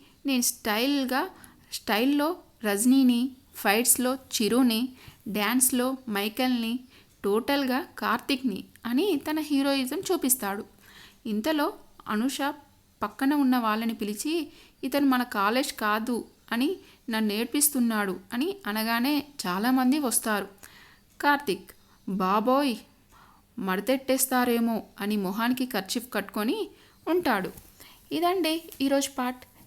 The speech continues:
ఈ పార్ట్ కనుక మీకు నచ్చినట్లయితే లైక్ చేయండి and సబ్స్క్రైబ్ చేసుకోండి.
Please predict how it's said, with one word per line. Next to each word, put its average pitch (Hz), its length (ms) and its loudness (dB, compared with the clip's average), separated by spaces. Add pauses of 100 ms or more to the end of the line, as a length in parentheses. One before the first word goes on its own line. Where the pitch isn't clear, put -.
(140)
ఈ 339 60 -2
పార్ట్ 294 340 2
కనుక 311 220 -2
మీకు 269 220 -2
నచ్చినట్లయితే 247 880 -2 (280)
లైక్ 202 360 -2
చేయండి 247 320 2 (360)
and - 320 -2
సబ్స్క్రైబ్ - 600 0
చేసుకోండి. 196 460 -6